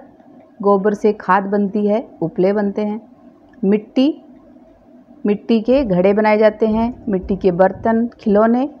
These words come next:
आदि। इनके अलावा और कौन कौन सी वस्तुएं हो सकती हैं,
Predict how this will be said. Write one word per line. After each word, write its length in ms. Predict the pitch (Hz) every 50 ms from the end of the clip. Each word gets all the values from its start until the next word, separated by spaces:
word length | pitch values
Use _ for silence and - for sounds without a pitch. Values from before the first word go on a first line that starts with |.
| - -
आदि। 300 | 185 196 202 202 247 262 - - - - - - - - - _ _ _ - - - - - - - - - - - -
इनके 380 | 247 254 262 269 269 285 285 262
अलावा 560 | - - - 185 196 202 202 214 233 262 302 - - - - - - _ -
और 160 | - 208 220 226
कौन 240 | - 214 214 220
कौन 180 | 214 226 226 226
सी 140 | 226 - 240
वस्तुएं 380 | 202 196 202 - - 226 226
हो 140 | 220 214 214 208
सकती 300 | 233 220 226 - 233 240
हैं, 180 | 247 277 330